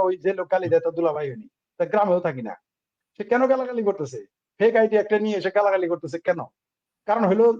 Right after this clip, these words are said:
চেতনার সম্পর্ক, এবং এটা ছিল, আছে এবং থাকবে। তবে আমি স্পষ্টভাবে বলতে চাই, বাংলাদেশ আওয়ামী লীগ এবং মুক্তিযুদ্ধের পক্ষের শক্তি যদি ঐক্যবদ্ধ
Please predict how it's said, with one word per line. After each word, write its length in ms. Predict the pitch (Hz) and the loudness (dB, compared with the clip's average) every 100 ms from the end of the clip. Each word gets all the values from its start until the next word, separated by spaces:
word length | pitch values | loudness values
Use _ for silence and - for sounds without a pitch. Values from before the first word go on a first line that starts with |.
| - _ _ _ _ | -8 _ _ _ _
চেতনার 420 | 254 247 220 190 156 160 | -8 -2 0 0 -4 -8
সম্পর্ক, 320 | 135 135 _ _ _ _ _ _ _ _ _ _ - | -8 -10 _ _ _ _ _ _ _ _ _ _ -2
এবং 100 | 233 254 | 0 2
এটা 120 | 254 - | 0 -2
ছিল, 160 | 233 247 254 254 | 2 4 2 0
আছে 140 | 196 226 | 0 2
এবং 100 | 220 220 - | 2 0 -4
থাকবে। 280 | 208 131 104 - _ _ - | -8 -6 -10 -10 _ _ -2
তবে 160 | 196 262 - _ - | 2 2 0 _ -10
আমি 160 | 151 214 254 262 _ _ | -4 -4 -4 -10 _ _
স্পষ্টভাবে 440 | - 208 - 175 196 | -8 -8 0 0 0
বলতে 160 | 214 196 | -2 -2
চাই, 140 | 165 202 285 _ _ _ _ _ - | -2 -4 -10 _ _ _ _ _ -4
বাংলাদেশ 360 | 180 185 190 190 | 0 2 0 0
আওয়ামী 220 | 202 190 175 | 0 0 -2
লীগ 100 | 214 165 | -4 -2
এবং 100 | 170 185 | -4 -6
মুক্তিযুদ্ধের 380 | - 170 170 - | -12 -10 -10 -6
পক্ষের 260 | 175 - 190 | -8 -6 -8
শক্তি 200 | 196 - 175 | -8 -12 -8
যদি 120 | 170 180 | -4 -4
ঐক্যবদ্ধ 360 | - 156 151 | -4 -4 0